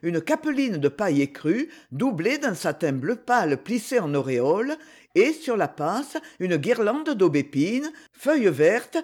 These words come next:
et petites fleurs blanches mignonnes qu'on aurait juré naturelles. Thérèse fourra au fond d'un carton sa capote bleu pan qu'elle avait choisie sérieuse parce que ça faisait institutrice,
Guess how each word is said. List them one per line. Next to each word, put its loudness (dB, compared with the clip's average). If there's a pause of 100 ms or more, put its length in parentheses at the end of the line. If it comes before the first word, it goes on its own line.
(160)
et 4
petites 0
fleurs -2
blanches 0
mignonnes -2 (220)
qu'on 2
aurait 2
juré -2
naturelles. -2 (1120)
Thérèse 2
fourra 0
au 4
fond -4
d'un 0
carton -4
sa -4
capote -2
bleu -2
pan -2 (320)
qu'elle 4
avait 4
choisie -2
sérieuse 0 (180)
parce -2
que 0
ça -2
faisait 0
institutrice, 0